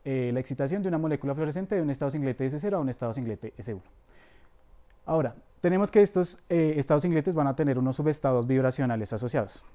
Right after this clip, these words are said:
Entonces podemos tener que vamos a excitar a la molécula fluorescente a un subestado del estado excitado S uno. Aquí, eh, puede ocurrir una conversión interna. Esta conversión interna va a hacer que la molécula decaiga de uno de estos subestados vibracionales al estado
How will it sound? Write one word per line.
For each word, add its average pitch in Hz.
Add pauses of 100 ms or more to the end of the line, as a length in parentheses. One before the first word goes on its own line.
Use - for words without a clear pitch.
(400)
Entonces 160
podemos 170
tener 180 (460)
que 180 (100)
vamos 139
a 156
excitar 147
a 139
la 139
molécula 143
fluorescente 165
a 175
un 135
subestado 143 (140)
del 147
estado 123
excitado 110
S 120
uno. 131 (360)
Aquí, 208 (120)
eh, 135
puede 135
ocurrir 175
una 151
conversión 120
interna. 110
Esta 123
conversión 160
interna 170
va 147
a -
hacer 139
que 151
la 151
molécula 139 (300)
decaiga 147
de 170
uno 139
de 143
estos 131
subestados 143
vibracionales 143
al 127
estado 127